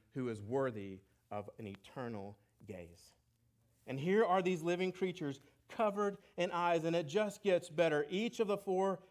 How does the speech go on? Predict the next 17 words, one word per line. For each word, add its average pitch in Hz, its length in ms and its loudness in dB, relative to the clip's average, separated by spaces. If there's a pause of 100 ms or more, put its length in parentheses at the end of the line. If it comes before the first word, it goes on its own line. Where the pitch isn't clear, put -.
living 175 480 0
creatures 170 580 -2 (160)
had 165 260 0
six - 360 -4
wings. 139 300 -2
We're 180 80 0
gonna 160 160 0
count 151 320 -2
that 139 200 2
out. 110 220 0 (180)
Six - 360 2
of 127 120 0
'em. 92 240 -10
And 147 180 -2
ready 170 200 4
for 175 160 -2
this? 170 240 2